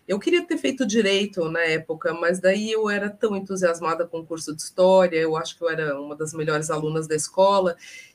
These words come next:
e acabei indo pra ciências sociais, porque ele falou, "Você tem que fazer ciências sociais." Então, as coisas começaram muito em função do professor. Acho que isso é importante os professores saberem, que a gente tem esse impacto, né, na vida das pessoas.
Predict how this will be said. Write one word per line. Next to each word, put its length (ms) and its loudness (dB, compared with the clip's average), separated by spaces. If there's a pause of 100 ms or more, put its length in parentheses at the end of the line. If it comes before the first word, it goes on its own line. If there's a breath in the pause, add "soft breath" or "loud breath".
(120)
e 80 2
acabei 400 2
indo 180 -2
pra 160 0
ciências 400 -4
sociais, 400 0
porque 260 -8
ele 140 -2
falou, 300 -4
"Você 260 -6
tem 160 -12
que 80 -16
fazer 240 0
ciências 380 -6
sociais." 420 -4
Então, 180 -6
as 140 -4
coisas 300 -4
começaram 480 -4
muito 240 -4
em 80 -4
função 360 -8
do 120 -8
professor. 640 -4 (340 loud breath)
Acho 180 -10
que 60 -14
isso 160 -8
é 40 -2
importante 400 -2
os 80 -8
professores 520 -4
saberem, 480 2
que 100 -6
a 60 2
gente 260 -4
tem 180 2
esse 180 -4
impacto, 500 -2
né, 160 2
na 140 0
vida 260 0
das 220 0
pessoas. 560 -2